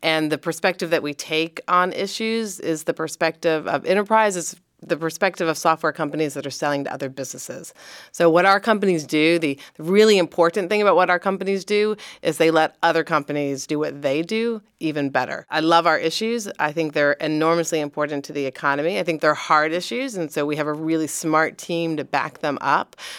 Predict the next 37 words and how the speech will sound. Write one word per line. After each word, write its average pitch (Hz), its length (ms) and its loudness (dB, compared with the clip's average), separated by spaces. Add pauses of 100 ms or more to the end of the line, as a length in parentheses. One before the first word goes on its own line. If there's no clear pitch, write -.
(120)
But 160 100 2
one 180 160 4
of 185 80 0
the 180 40 -8
things 175 200 4
that 165 100 4
I 151 60 4
really 165 540 4
love 151 420 4
about 147 200 -2
the 151 140 -2
industry 156 320 -2
that 143 140 -2
I 143 60 4
represent 160 480 0
and 151 80 -4
what 147 100 -8
the 160 80 -10
software 147 380 0
industry 143 380 -6
is 139 140 -6
doing 147 440 -2 (400)
is 147 320 -2 (120)
not 170 400 2
only 175 520 0 (240)
does 151 160 -6
it 139 100 -4
have 147 480 0 (680)
an 165 120 -2
enormous 160 500 2
impact 151 360 -4
on 151 60 -6
how 147 100 -2
people 151 360 -8
live 147 220 -4
their 143 160 0
lives, 170 560 -4